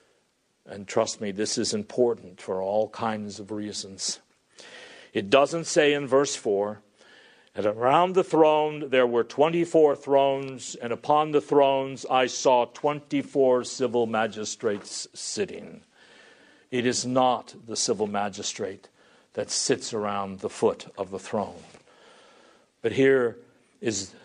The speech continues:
the one thing that pinches for what today is called the patriarchy movement.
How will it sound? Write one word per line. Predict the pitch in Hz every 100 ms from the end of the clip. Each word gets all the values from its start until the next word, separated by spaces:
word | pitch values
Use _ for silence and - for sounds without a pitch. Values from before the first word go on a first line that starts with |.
| _
the | 110
one | 104 120 127
thing | - 127 113 107
that | 104 -
pinches | 143 131 - 101 92
for | - 110 104 - - - - _ -
what | 120 113
today | 120 120 113
is | 101
called | - - 117 110
the | 92
patriarchy | - - 110 107 110 135 135 107 90 90 _ _ -
movement. | 101 95 98 - -